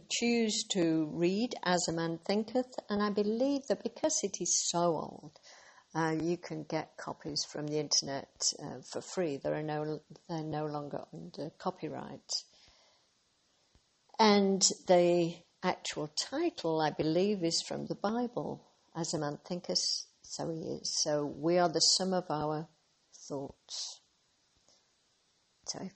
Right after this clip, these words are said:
we have good thoughts, we will all turn into good human beings.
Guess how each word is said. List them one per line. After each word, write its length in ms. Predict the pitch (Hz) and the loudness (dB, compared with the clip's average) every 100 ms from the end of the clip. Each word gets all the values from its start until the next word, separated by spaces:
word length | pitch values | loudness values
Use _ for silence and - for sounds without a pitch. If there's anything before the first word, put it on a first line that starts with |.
| - | -12
we 80 | |
have 220 | 160 165 - | -10 -10 -2
good 120 | 247 - - - - | -2 -2 -20 -16 2
thoughts, 460 | 233 233 - - - | 2 2 -4 -8 -2
we 100 | 208 | -2
will 260 | 220 208 - | -2 -4 0
all 280 | 175 196 196 | 2 2 0
turn 260 | - 185 | -4 -4
into 240 | 175 175 165 | -4 -6 -10
good 400 | - 170 160 - _ _ | -2 -2 -2 -8 _ _
human 420 | - 180 175 160 | -4 0 2 0
beings. 600 | 151 143 - 151 - - | -2 -6 -6 -10 -10 -10